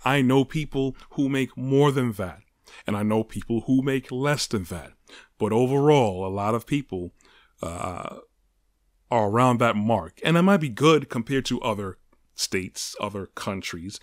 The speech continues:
but we're talking about New York right now. And then we're also talking about, well, we're looking at a dis-, disparity of the wealth. And the average rent in New York City is between twenty-five thousand, oh, sorry, twenty-five thousand,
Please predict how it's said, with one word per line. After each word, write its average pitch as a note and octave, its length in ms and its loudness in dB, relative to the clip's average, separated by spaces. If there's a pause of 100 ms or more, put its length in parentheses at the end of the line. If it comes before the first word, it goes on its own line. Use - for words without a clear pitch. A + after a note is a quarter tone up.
(160)
but B2 100 0
we're A#2+ 100 2
talking A#2+ 240 0
about A2+ 120 0
New A2+ 60 -4
York A#2 300 -4
right F2+ 180 -8
now. D#2+ 280 -14 (340)
And G#2 120 -2
then G2+ 100 0
we're G2+ 100 -2
also G2 220 -6
talking G#2 300 -8
about, F#2+ 340 -10 (320)
well, A#2 100 -2
we're A2 100 0
looking G#2+ 180 -2
at - 120 -8
a G#2+ 40 -4
dis-, F#2+ 260 -4
disparity G2+ 800 -2
of F#2+ 500 -12 (240)
the C3 80 0
wealth. - 400 0 (920)
And A#2+ 120 4
the B2 120 6
average C3 260 2
rent C#3 360 2
in C3 120 2
New A2 60 4
York G2+ 240 -2
City F#2+ 360 -6 (400)
is G#2 140 0
between G#2+ 400 -2
twenty-five F#2+ 520 -2
thousand, G2+ 500 -4 (160)
oh, F#2 100 -6
sorry, C#2+ 280 -10
twenty-five - 420 -14
thousand, E2 380 -10